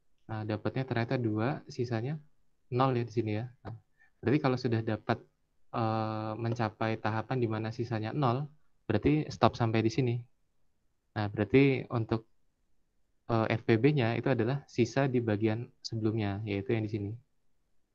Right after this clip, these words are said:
Di tahap sebelumnya, yaitu si empat ya. Nah, ini adalah F P B-nya,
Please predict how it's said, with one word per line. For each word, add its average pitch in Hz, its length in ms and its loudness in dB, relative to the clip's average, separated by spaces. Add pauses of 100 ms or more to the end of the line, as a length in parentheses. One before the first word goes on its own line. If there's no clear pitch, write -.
(100)
Di 110 160 4
tahap 107 320 0
sebelumnya, 104 560 -2
yaitu 104 480 0
si 147 320 0 (560)
empat 110 320 2
ya. 101 240 -4
Nah, 101 160 -4
ini 123 160 0
adalah 120 320 -2
F - 160 -8
P 110 80 -2
B-nya, 117 400 2